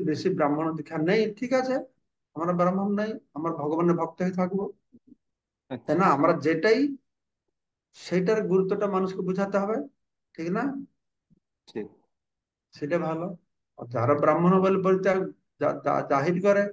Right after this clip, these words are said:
Speaker 1: বলো কি তাদের কি ব্রাহ্মণ গুণ আছে? এটা কোনো লাভ নেই। ব্যাপার হচ্ছে জিনিসটা কি, আমি তো দেখছি YouTube-এ ইসকন নামে, প্রভুপাদ নামে, সনাতন ধর্ম নামে,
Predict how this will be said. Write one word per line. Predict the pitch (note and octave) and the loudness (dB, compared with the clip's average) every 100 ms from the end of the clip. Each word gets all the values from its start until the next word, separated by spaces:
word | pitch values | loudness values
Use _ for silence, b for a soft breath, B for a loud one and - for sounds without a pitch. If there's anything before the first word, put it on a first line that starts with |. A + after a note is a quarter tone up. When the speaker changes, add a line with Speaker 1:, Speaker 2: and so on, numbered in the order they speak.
| - _ _ _ _ _ C#3 | -8 _ _ _ _ _ -4
Speaker 1:
বলো | E3+ F3+ | -2 -2
কি | F3 G3 F#3+ - | -2 -6 -8 -8
তাদের | D#3+ D#3+ F3 | -6 -4 -4
কি | G3+ G3 | -4 0
ব্রাহ্মণ | F#3+ F#3 F#3+ F3+ | 0 0 -2 -2
গুণ | F#3+ | -2
আছে? | F3+ F3 E3+ - - _ _ _ _ _ _ _ _ _ _ _ | -4 -6 -8 -12 -18 _ _ _ _ _ _ _ _ _ _ _
এটা | - D3+ | -6 -4
কোনো | D#3+ E3 | -2 0
লাভ | D3 C#3 | 2 2
নেই। | D#3+ F#3+ | 2 4
ব্যাপার | D3 D#3 | 4 6
হচ্ছে | F3 F3 G3+ | 4 4 4
জিনিসটা | F3 F#3 A3 | 4 4 2
কি, | G3 G#3+ C3+ - _ - C#3+ - - - _ _ | 2 0 0 -4 _ -14 -12 -12 -16 -20 _ _
আমি | D3 E3+ | -4 -2
তো | F3 | 0
দেখছি | E3+ - F3 | -2 0 0
YouTube-এ | D3 - E3 E3 B2 - _ _ _ _ _ - | 0 0 0 2 0 -4 _ _ _ _ _ -12
ইসকন | B2+ - D3 C3+ C3+ | -10 -6 -2 -2 0
নামে, | B2 B2 C3+ D#3 | -2 -2 -4 -4
প্রভুপাদ | F3+ F3+ F3+ F3 | -2 -2 0 0
নামে, | F3 E3+ F3 F3 F3 | 0 -2 0 0 0
সনাতন | E3+ D#3+ E3 F3 | -2 -4 -2 -2
ধর্ম | D#3 E3+ E3+ | -2 -4 -2
নামে, | E3 E3 E3+ | -2 -2 -2